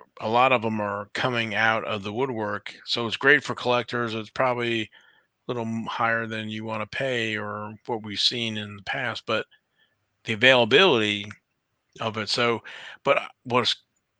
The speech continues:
I'm curious is, will we ever see a P S A ten,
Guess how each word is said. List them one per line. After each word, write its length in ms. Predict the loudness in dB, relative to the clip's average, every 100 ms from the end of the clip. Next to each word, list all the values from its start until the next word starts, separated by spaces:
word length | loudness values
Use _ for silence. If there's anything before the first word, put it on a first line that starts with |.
| _ -18 0
I'm 260 | 4 4 2
curious 720 | -4 -4 -2 0 0 0 -2
is, 120 | -6
will 300 | -6 -6 -2
we 200 | 0 2
ever 240 | 0 0 2
see 680 | 2 2 -2 -8 -8 -10 -16 _ _ -20
a 200 | -20 -20 _
P 240 | -4 -2
S 200 | -2 -2
A 160 | -4 -6 0
ten, 580 | 4 6 6 4 -2